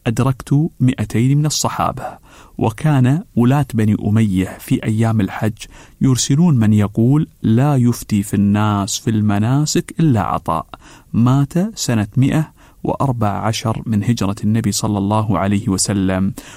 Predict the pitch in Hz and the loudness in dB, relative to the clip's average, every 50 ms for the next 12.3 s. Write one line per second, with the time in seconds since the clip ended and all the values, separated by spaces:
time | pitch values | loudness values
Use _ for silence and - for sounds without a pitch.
0 | - - - - 120 - - - 143 143 135 123 117 120 120 120 - - 110 107 | -18 -6 -4 -4 -4 -2 -2 0 2 4 4 4 4 4 2 2 0 0 -2 0
1 | 107 - 147 147 131 113 - 104 101 92 101 104 95 123 131 110 104 98 92 92 | 0 0 0 0 0 0 0 0 0 0 0 -2 -2 -2 -2 -2 -2 -2 -2 0
2 | 101 101 98 98 107 120 131 - - 120 - - - 110 113 131 135 131 123 117 | 0 0 0 2 0 0 -2 -2 -4 -8 -8 -4 -4 -2 0 0 0 0 -2 -2
3 | - 147 127 - - 73 - - - - - - _ - - 143 180 185 - - | -2 -4 -4 -4 -6 -6 -6 -6 -8 -12 -18 -20 _ -8 -4 -2 -2 -2 -2 -2
4 | 110 107 104 104 - 101 - - 98 113 - 127 113 104 107 - 98 95 - - | -2 -2 -2 -2 -4 -4 -2 -4 -4 -2 -2 0 -2 -2 -2 -2 -4 -6 -6 -10
5 | - - - - - - - - 143 143 131 113 110 110 104 - - 123 120 127 | -18 -20 -20 -20 -20 -10 -2 2 2 4 4 4 2 2 0 0 -2 0 2 2
6 | 135 139 147 160 180 - - _ - 131 131 - 117 120 120 120 139 139 147 160 | 2 2 2 0 -2 -4 -10 _ -4 -2 0 0 0 0 2 2 0 0 0 0
7 | 160 - - _ - 127 127 131 123 123 127 123 127 143 147 160 165 170 - - | -2 -4 -8 _ -4 -2 -2 0 0 0 0 0 0 2 2 2 0 0 -4 -12
8 | - _ - - - 143 135 123 110 107 104 92 104 123 135 147 147 151 160 170 | -20 _ -14 -4 0 2 4 4 4 4 2 0 0 2 4 4 4 4 4 2
9 | 190 190 - - - 110 - 104 123 113 - - 143 131 110 - 90 90 87 87 | 2 -2 -4 -4 -4 -2 0 0 -2 -2 0 0 0 0 0 0 0 0 0 0
10 | 85 - - - - - _ _ - - - - - 101 101 98 98 - 117 107 | -2 -6 -10 -14 -18 -20 _ _ -20 -20 -12 -6 -4 -2 -2 -2 -2 -2 0 0
11 | 101 98 95 95 98 98 95 - 92 - - 101 - - - 98 95 92 - - | 0 0 -2 -2 -2 -2 -2 -4 -4 -4 -4 -6 -6 -4 -2 -2 -2 -2 -2 -2
12 | 101 95 95 92 92 | -2 -2 -2 -2 -4